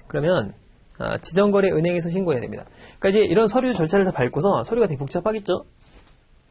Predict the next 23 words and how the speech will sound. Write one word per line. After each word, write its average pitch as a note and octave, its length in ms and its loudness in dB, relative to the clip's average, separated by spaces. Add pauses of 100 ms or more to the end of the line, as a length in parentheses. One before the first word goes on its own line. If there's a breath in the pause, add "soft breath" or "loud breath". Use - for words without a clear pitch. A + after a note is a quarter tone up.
(240)
그럼 F#3 220 -4
쭉 A#3+ 140 -2
밟아서 D#3 680 0 (1500)
이렇게 C#3+ 260 -4
이제 E3 260 -4
송금을 A#3 400 0
보냅니다. B2 500 -2
그러면은 G#3+ 440 0 (480 soft breath)
신고하면 A#3+ 580 0
일 A#3+ 120 0
년 C#4+ 120 4
이내에 G3+ 280 2
신고, F3+ 340 -6
일 A3+ 140 -4
년 C4 140 2
이내에 F3 140 0
보내야 D3 300 -2
돼요. G#2+ 160 -6 (2750)
이게 D#3 80 -2
원칙입니다. C#3 520 2
일 D#3 120 0
년에다 G#3 280 2
발표. C#3 720 -4